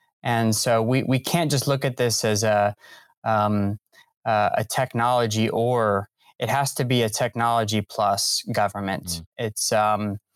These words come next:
Speaker 1: technology is gonna take on all the bureaucratic roles that government used to serve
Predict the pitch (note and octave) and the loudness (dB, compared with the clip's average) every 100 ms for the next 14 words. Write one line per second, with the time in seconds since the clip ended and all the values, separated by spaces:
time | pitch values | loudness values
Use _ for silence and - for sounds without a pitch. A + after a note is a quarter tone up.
0 | - - C3 B2+ B2+ C#3+ C3 A#2+ A#2 A2+ | -20 -6 -2 0 2 2 2 0 2 0
1 | A2 - A#2+ G#2+ A#2+ A#2+ A2+ G#2 A#2 B2+ | 0 0 0 2 2 2 2 2 2 2
2 | A#2+ A2+ G2+ G#2+ A#2+ A2+ G#2 - A2+ A2+ | 2 0 0 2 2 2 0 -2 0 0
3 | A2+ G#2+ G#2+ G#2+ G#2 G#2 - G#2 G#2 A2+ | -2 -2 0 0 0 -2 -2 -4 0 0
4 | A2+ G#2+ G2+ F#2+ A#2+ B2 - - G#2 G2+ | 2 0 0 2 2 0 -2 -2 0 0
5 | G2 G2 | -2 -4